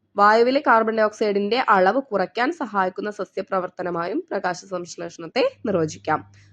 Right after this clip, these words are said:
പ്രകാശ സംശ്ലേഷണത്തിന് ആവശ്യമായ വർണ്ണകമാണ് ഹരിതകം. പ്രകാശ സംശ്ലേഷണത്തിലൂടെ ആഹാരം നിർമ്മിക്കുന്നത് പ്രകാശപോഷികളാണ്.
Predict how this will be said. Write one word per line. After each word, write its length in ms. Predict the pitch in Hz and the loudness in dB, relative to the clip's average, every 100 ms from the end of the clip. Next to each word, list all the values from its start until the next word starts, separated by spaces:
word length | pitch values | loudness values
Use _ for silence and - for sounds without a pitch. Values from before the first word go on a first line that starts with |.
| _ | _
പ്രകാശ 400 | 180 175 180 190 | -4 2 2 0
സംശ്ലേഷണത്തിന് 1040 | - - 214 196 - 196 196 202 175 175 220 | -8 -4 -4 -2 -2 -4 -2 -6 -4 -4 -2
ആവശ്യമായ 840 | 220 180 175 175 247 220 185 196 | 2 2 2 -2 -4 0 0 0
വർണ്ണകമാണ് 840 | 185 170 175 175 196 170 151 185 381 | -2 -4 -6 -4 -4 -2 -2 -4 -4
ഹരിതകം. 680 | 302 220 175 165 156 151 - - - - - | -2 0 0 -2 -4 -6 -10 -20 -20 -14 -6
പ്രകാശ 380 | 185 185 190 214 | 0 2 2 -2
സംശ്ലേഷണത്തിലൂടെ 1040 | 208 185 - 180 180 196 190 180 170 202 - | -4 -6 -4 -4 -4 -6 -6 -6 -4 -4 -4
ആഹാരം 480 | 165 170 180 208 | -4 -2 -2 -2
നിർമ്മിക്കുന്നത് 720 | 214 185 170 165 170 147 - - | -4 -6 -8 -8 -10 -8 -8 -6
പ്രകാശപോഷികളാണ്. 1500 | 208 175 165 160 - 539 - 175 165 165 160 165 165 156 180 | -4 -2 -2 -4 -4 -6 -4 -2 -2 -4 -6 -2 0 0 -2